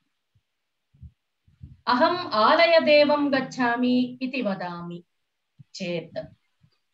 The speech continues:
तदा तत्र सन्-, अ, समासस्य अवकाशः नास्ति।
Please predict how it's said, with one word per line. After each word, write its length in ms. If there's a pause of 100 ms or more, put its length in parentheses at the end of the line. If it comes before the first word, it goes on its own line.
(280)
तदा 580 (440)
तत्र 680
सन्-, 640
अ, 260
समासस्य 800
अवकाशः 840 (100)
नास्ति। 640